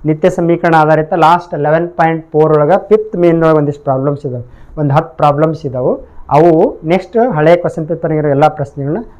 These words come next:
ಬಿಡಿಸಿದ್ರೆ ನೀವು ಇಲ್ಲಿ ಎರಡು ಅಂಕಕ್ಕೆ ಹೆಲ್ಪ್ ಆಗ್ತದೆ. ಈಗಾಗಲೇ ನಾವು ಕೂಡ ತ್ರಿಕೋನಮಿತಿ ಪ್ರಸ್ತಾವನೆ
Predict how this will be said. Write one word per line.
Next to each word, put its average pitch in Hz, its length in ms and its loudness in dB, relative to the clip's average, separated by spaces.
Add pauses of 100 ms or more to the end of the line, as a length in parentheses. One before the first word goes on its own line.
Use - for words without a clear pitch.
(180)
ಬಿಡಿಸಿದ್ರೆ 165 480 0
ನೀವು 202 180 0
ಇಲ್ಲಿ 175 200 2 (340)
ಎರಡು 196 280 4
ಅಂಕಕ್ಕೆ 190 360 -6
ಹೆಲ್ಪ್ 160 320 -4
ಆಗ್ತದೆ. 123 400 -10
ಈಗಾಗಲೇ 175 280 2
ನಾವು 165 280 0
ಕೂಡ 165 180 -2
ತ್ರಿಕೋನಮಿತಿ 151 460 -6
ಪ್ರಸ್ತಾವನೆ 143 440 -4